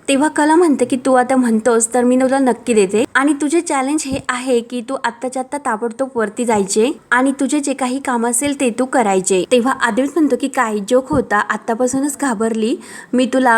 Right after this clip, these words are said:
चॅलेंज करतो की मी तुला स्वयंपाकामधील सर्व काही करून दाखवेल." तेव्हा कला म्हणते की "बापरे, सगळ्यांना आजच जेवायचे का?" तर, अ, अद्वैत म्हणतो की "सांग, मला काही पण सांग, मी सर्व काही करू शकतो." तेव्हा कला मात्र हसून म्हणते की "आमलेट सोडून काहीही."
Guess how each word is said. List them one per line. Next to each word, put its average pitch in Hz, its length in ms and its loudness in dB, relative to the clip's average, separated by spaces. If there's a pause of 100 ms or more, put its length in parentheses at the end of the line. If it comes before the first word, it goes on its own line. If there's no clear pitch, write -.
(380)
चॅलेंज 285 400 4
करतो 269 280 2
की 269 120 2
मी 277 80 4
तुला 277 200 2
स्वयंपाकामधील 233 680 2
सर्व 226 360 2
काही 247 160 -2
करून 220 340 2
दाखवेल." 202 480 0
तेव्हा 269 200 0
कला 294 240 0
म्हणते 320 260 2
की 294 100 -2
"बापरे, 240 560 0
सगळ्यांना 262 440 2 (100)
आजच 254 320 0
जेवायचे 233 420 0
का?" 208 260 -2
तर, 202 200 2 (200)
अ, 196 120 2 (100)
अद्वैत 202 320 0
म्हणतो 247 280 0
की 285 80 0
"सांग, 226 340 0 (340)
मला 285 160 2
काही 302 320 2
पण 370 200 4
सांग, 277 280 2
मी 285 120 2
सर्व 254 260 0
काही 277 220 0
करू 226 260 2
शकतो." 196 460 -2
तेव्हा 285 220 2
कला 349 240 2
मात्र 381 240 4
हसून 349 360 4
म्हणते 262 260 4
की 247 120 -2 (120)
"आमलेट 240 320 2
सोडून 285 340 2
काहीही." 226 640 0